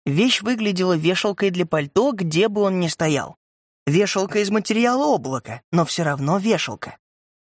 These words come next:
Экспериментируя, он повесил упряжь на один из крючков. Ремни должны были бы упасть, рассеяв пелену тумана.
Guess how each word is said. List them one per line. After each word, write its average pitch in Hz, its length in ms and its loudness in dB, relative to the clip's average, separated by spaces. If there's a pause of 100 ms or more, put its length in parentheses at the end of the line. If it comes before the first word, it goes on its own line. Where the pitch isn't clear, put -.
(200)
Экспериментируя, 226 920 2
он 285 280 0
повесил 233 560 0
упряжь 277 340 -2
на 202 140 2
один 233 240 0
из 214 80 -2
крючков. 190 560 -2 (300)
Ремни 240 420 2
должны 240 340 0
были 247 200 0
бы 262 160 2
упасть, 277 420 -2
рассеяв 170 480 0
пелену 185 340 0
тумана. 160 480 0